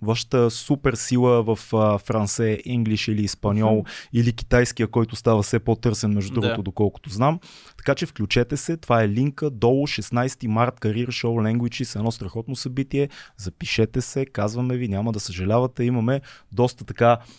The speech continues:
Speaker 1: а, фидбек от хора, които са си намерили
Speaker 2: Да.
Speaker 1: работа благодарение на
Speaker 2: Да
Speaker 1: нашите
Speaker 2: кажем ли
Speaker 1: приятели.
Speaker 2: някои компании, все пак така да подразним хората,
Speaker 1: Дай,
Speaker 2: да кажат кой ще е
Speaker 1: дай
Speaker 2: там.
Speaker 1: да има.
Speaker 2: Само казвам, набързо, е, Кей Би Си, SolarEdge Technologies, Modis, Conceptrix,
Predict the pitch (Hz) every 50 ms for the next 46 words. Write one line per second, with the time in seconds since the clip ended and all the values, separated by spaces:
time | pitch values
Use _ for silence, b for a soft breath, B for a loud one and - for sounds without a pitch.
0 | B B - 104 107 - - - 147 147 135 104 101 143 143 - 127 - - 131
1 | 127 123 - - 127 123 - - - 113 - 127 120 104 101 110 107 107 - 123
2 | 123 110 101 101 98 - 127 113 107 95 98 101 104 110 107 107 101 98 101 -
3 | 180 214 233 98 101 95 - 98 95 92 185 180 165 196 190 190 180 - 180 175
4 | - 165 160 - 160 160 - 151 151 147 135 143 139 143 147 143 143 139 135 131
5 | 127 143 151 143 143 160 185 175 165 151 151 143 - - 156 156 156 143 - 139
6 | 131 131 120 220 240 202 185 185 175 - 208 185 170 - 185 170 160 160 180 208
7 | 208 185 - _ _ - 165 151 143 - 196 202 208 185 202 - - 214 208 208
8 | 196 b b b - - 196 202 202 202 202 196 - - 190 165 180 185 190 190
9 | 190 175 165 165 - 165 165 175 185 196 190 - - b b b b _ - 160
10 | 175 185 - - 190 - - _ 202 196 196